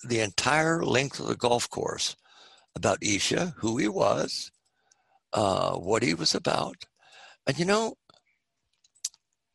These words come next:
they still call me today and ask me if I wanna play golf with them.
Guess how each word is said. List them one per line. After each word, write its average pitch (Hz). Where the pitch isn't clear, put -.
they 196
still 180
call 165
me 170
today 156
and 107
ask 107
me 110
if 95
I 95
wanna 98
play 87
golf -
with -
them. -